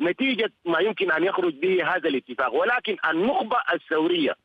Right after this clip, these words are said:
ممثلة في لجان المقاومة والقوى الحزبية الموقو-، الموجودة معها هي التي خرجت،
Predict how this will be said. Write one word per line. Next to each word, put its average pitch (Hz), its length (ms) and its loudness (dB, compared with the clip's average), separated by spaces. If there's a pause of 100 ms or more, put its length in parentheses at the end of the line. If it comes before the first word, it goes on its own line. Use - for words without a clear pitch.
(180)
ممثلة 180 440 0
في 143 120 -2
لجان 180 320 0
المقاومة 147 560 0
والقوى 196 360 0
الحزبية 151 520 -2
الموقو-، 147 560 0
الموجودة 160 560 0
معها 220 400 2 (280)
هي 262 140 2
التي 208 300 0
خرجت، 214 460 0